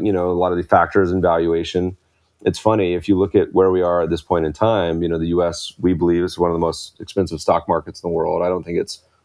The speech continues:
horrific, but I think most of the markets elsewhere are much cheaper, in some cases downright really cheap. But if you look at the top ten companies by market cap globally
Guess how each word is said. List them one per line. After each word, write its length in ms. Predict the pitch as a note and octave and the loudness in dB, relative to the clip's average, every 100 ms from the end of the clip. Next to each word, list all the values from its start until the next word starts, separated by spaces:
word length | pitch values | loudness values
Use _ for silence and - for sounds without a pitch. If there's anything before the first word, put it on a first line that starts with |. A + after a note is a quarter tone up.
| _ | _
horrific, 480 | F#2+ B2 F#3 G2 F#2+ | 2 2 4 2 2
but 100 | F#2 | 0
I 80 | E2+ | 2
think 240 | G2+ F#2 | 0 0
most 320 | F2+ F#2 F2+ | 0 0 0
of 40 | F#2 | 0
the 40 | |
markets 640 | E2+ E2 E2 E2 - - - _ _ _ | 0 0 0 -2 -4 -14 -20 _ _ _
elsewhere 760 | G#2 A#2+ - F2+ D#2+ D#2 D#2+ F#2+ _ _ _ _ _ | 2 2 2 2 2 0 -2 -8 _ _ _ _ _
are 580 | F2+ F2 E2 E2 D#2+ - _ - | 2 2 2 0 -2 -6 _ -2
much 320 | F#2 F#2+ - | 0 0 -4
cheaper, 560 | - F2+ F2+ F2 E2+ | -2 0 2 2 2
in 180 | A#1 E2 | -2 -4
some 200 | D#2 E2+ | -2 -2
cases 420 | - F2 D2+ D2+ | 2 0 0 -6
downright 640 | C#2+ F2 E2+ E2 D#2+ D2+ - | 0 0 0 0 0 -2 0
really 240 | A#2+ B2 | 2 2
cheap. 400 | E2+ - D#2+ D2+ _ _ _ _ _ | -2 -2 -2 -4 _ _ _ _ _
But 100 | F#2+ | 0
if 120 | E2 | 2
you 80 | G#2+ | 2
look 220 | F#2+ B2+ | 2 2
at 60 | D#3+ | 2
the 80 | C#3+ | 2
top 380 | - G#2 A2 | 2 2 2
ten 500 | - A2+ G2 F2+ F2+ - _ _ _ _ | 0 0 2 0 -4 -8 _ _ _ _
companies 580 | - A#2 A2+ G2+ F2+ D#2+ | -2 0 2 2 2 0
by 140 | F#2 E2+ | 0 2
market 400 | F2 F#2 - E2 | 2 0 -2 2
cap 460 | F2+ D#2+ D2 - _ _ _ | 2 2 0 -8 _ _ _
globally 680 | - B2 C3 F#2 D2+ D#2 F#2 | 2 4 4 2 0 -2 -6